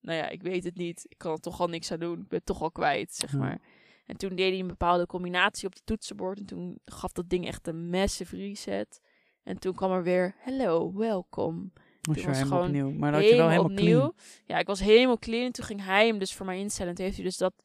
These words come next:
Speaker 1: die functie uitgezet. Waardoor jouw MacBook dus niet meer overal een mapje voor maakt. Waardoor dat dus nooit meer kan gebeuren.
Speaker 2: Hm.
Speaker 1: Dus als jij een MacBook krijgt,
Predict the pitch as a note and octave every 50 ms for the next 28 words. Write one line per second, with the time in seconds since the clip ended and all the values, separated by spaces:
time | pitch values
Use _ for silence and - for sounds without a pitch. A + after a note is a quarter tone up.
0 | _ _ _ _ _ _ G#3 G3+ - - A#3+ A#3 B3 A#3+ - - - - F3 G3
1 | A3 - - - F#3+ - - - - - - _ - - F#3+ F#3+ G3 - E3+ F3
2 | F3 F3 - - E3+ E3+ E3+ F3+ F3 F#3+ - - F#3+ F#3 F#3+ F3+ - F#3 F#3+ -
3 | - F3+ - - F3+ F#3+ F#3 G#3+ - E3 E3 - - F3 E3+ E3 E3 - - -
4 | F3 - _ D#3+ D#3+ E3 E3+ D#3+ D#3+ - - F3 E3+ F3 F3 E3+ E3+ - F#3 -
5 | - F3+ E3+ F3+ - F#3+ F#3 - - E3 D#3+ - - - - G2 - - - -
6 | - - _ _ _ D3+ D3 C#3+ D3 - _ _ _ _ _ _ _ - F#3+ F3
7 | - - - F#3+ F#3+ - G3+ F3+ F3 F3+ F3+ F3+ - - F3+ F3+ - - F3 F3
8 | F#3 G#3 - - - -